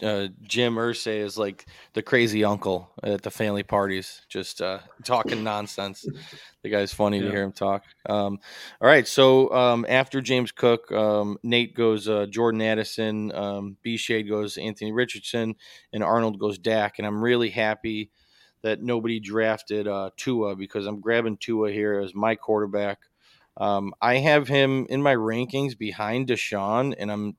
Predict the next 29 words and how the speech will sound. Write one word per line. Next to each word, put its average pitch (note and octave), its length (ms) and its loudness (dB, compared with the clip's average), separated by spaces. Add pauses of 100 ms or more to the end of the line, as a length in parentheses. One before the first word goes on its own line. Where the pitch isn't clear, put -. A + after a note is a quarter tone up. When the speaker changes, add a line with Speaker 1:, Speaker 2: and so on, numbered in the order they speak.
(100)
Speaker 1:
just A#2+ 280 0
now A#2+ 160 4
making A#2+ 380 0
the A2 80 -2
decision A2 480 -2
that G#2 100 -2
I G2 120 -4
feel A2+ 320 -2
like A#2 200 0
I G2 120 -2
wanna G#2+ 260 -2
put - 260 -6
Tua G#2 340 -2
over G#2+ 320 -2
Deshaun A#2 560 -2 (540)
just - 240 -2
from A2 360 0
the, G#2 360 -2
uh, G2 220 -6 (180)
prolific G#2+ 480 -2 (140)
season G#2+ 400 -4
that G2+ 100 -2
he A2 100 -4
was G2+ 140 -2
starting G#2 320 0
to F#2+ 80 -2
have G2+ 180 -2
last G2+ 380 -4
year. F#2+ 220 -2